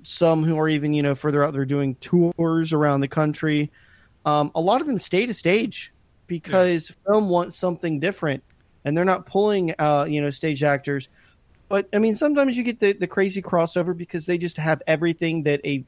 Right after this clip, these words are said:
Speaker 1: a filmmaker wants, but you don't, you're not getting a Tom Cruise type person from a Broadway hit, you know. Um, there's literally a handful of people that I can think off the top of my head that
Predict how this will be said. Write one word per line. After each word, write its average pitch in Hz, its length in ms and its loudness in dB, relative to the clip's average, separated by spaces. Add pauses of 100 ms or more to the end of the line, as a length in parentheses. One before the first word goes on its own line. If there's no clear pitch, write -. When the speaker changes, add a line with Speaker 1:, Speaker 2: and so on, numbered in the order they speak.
Speaker 1:
a 139 120 -2
filmmaker 151 560 -2
wants, 147 640 -2 (580)
but 180 240 2
you 202 140 0
don't, 226 280 2 (340)
you're 175 140 0
not 196 200 2
getting 180 220 2
a 151 40 -2
Tom 156 300 -2
Cruise 147 600 -4
type 147 280 -2
person 143 460 -4
from 139 440 -2 (760)
a 143 40 -4
Broadway 143 540 2
hit, 135 300 0 (160)
you 139 120 0
know. 131 380 -2 (460)
Um, 139 480 -2 (680)
there's 180 260 0
literally 202 560 4
a 170 60 2
handful 165 420 0
of 143 80 -2
people 160 240 -4
that 143 120 0
I 147 80 0
can 139 160 -4
think 139 140 -2
off 139 160 -2
the 135 60 -8
top 139 220 -2
of - 40 -10
my 131 120 -4
head 143 320 -2
that 131 220 -4